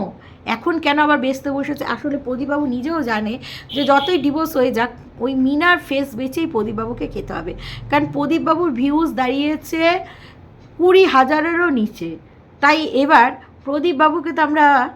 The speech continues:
বেচু বেচু বলে রাখি, তাই এখন বউ বেচুনি, বউ বেচু, বউ বেচুনি কী করে হবে? বউ বেচু। এখন আবার পুনরায় বউকে বেচতে বসেছে যে কিছু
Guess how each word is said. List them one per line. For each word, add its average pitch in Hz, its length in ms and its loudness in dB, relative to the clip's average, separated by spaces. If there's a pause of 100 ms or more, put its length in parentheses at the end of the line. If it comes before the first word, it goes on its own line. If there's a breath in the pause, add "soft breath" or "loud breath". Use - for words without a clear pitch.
(340 loud breath)
বেচু 294 300 0
বেচু 311 260 -4
বলে 285 140 0 (100)
রাখি, 214 260 -8
তাই 277 120 -2 (100)
এখন 285 140 -6 (180)
বউ 302 180 2 (160)
বেচুনি, 175 520 -2 (460 loud breath)
বউ 320 160 2 (120)
বেচু, 277 320 -2 (400)
বউ 294 120 -2 (100)
বেচুনি 285 500 -4
কী 247 140 -10
করে 196 180 -8
হবে? 170 160 -8 (100)
বউ 302 160 0 (140)
বেচু। 233 300 -6 (580 loud breath)
এখন 277 140 -2 (160)
আবার 339 180 4 (100)
পুনরায় 247 460 -4
বউকে 202 280 -6 (100)
বেচতে 277 340 -4
বসেছে - 320 -18 (560 soft breath)
যে 254 80 -4 (100)
কিছু 269 180 -6